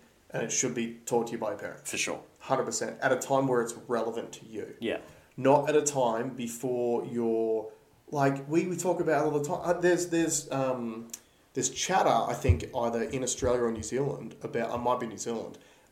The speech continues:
Speaker 1: about not letting boys get their licenses till they're twenty-one years
Speaker 2: Yeah.
Speaker 1: old because your frontal cortex hasn't,
Speaker 2: Yeah.
Speaker 1: um, formed properly. Now, this is a real thing, 'cause I experienced this being a young man myself. Before, I, I, like, when I was late teens,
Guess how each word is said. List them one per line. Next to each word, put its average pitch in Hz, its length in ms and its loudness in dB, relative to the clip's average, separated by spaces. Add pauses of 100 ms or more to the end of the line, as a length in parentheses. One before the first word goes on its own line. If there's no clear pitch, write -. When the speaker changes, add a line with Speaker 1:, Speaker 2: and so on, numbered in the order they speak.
Speaker 1:
about 123 300 -2
not 143 380 2
letting 120 720 2
boys 120 500 0
get - 180 -4
their 117 120 -2
licenses 117 600 -2
till 120 140 -4
they're 110 100 -2
twenty-one 113 400 -6
years 110 140 -10
Speaker 2:
Yeah. 147 80 6 (220)
Speaker 1:
old 113 120 -4 (240)
because 139 300 4
your 131 80 0
frontal 135 280 2
cortex 135 520 2
hasn't, 117 380 -2 (140)
Speaker 2:
Yeah. 117 240 2
Speaker 1:
um, 110 280 -6 (120)
formed 147 280 8
properly. - 240 -4 (180)
Now, 143 100 6
this 127 200 6
is 139 80 2
a 135 60 8
real 127 280 8
thing, 143 260 2
'cause - 120 -2
I 147 100 8
experienced 156 560 2
this 110 140 -2
being 113 200 -2
a - 40 -2
young 110 240 -2
man 113 220 -6
myself. 107 460 -2 (340)
Before, 165 480 12
I, 147 80 8 (300)
I, 127 120 6
like, 143 360 4
when 156 100 6
I 208 40 6
was 196 100 4
late 117 380 0
teens, 151 400 -4